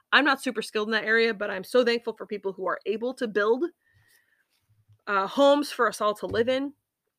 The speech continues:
and other things as well. And I'm so thankful for the master architect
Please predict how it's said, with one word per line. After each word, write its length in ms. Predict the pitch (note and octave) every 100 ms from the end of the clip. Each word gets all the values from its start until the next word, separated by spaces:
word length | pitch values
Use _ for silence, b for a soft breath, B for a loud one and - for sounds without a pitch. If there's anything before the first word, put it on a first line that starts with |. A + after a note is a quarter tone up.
| _ G#3
and 140 | G3+
other 220 | G3+ A#3
things 260 | A#3 B3 G3
as 140 | F3+
well. 400 | G3 G#3 G#3+ A3+ _ _ _ -
And 140 | A#3+
I'm 200 | B3 A#3 - _ _ _ _ _ _ _ _
so 380 | - - F3+ D#4
thankful 580 | A#3+ G3 E3 D#3+ G3 - _ _
for 520 | A3 G#3 G3 G3 F#3+ _ _ _ _ _ _ _ _ _ _ -
the 120 | A3+
master 460 | A#3+ A#3+ A#3 A#3+
architect 640 | G#3+ G#3+ G#3 G3+ - -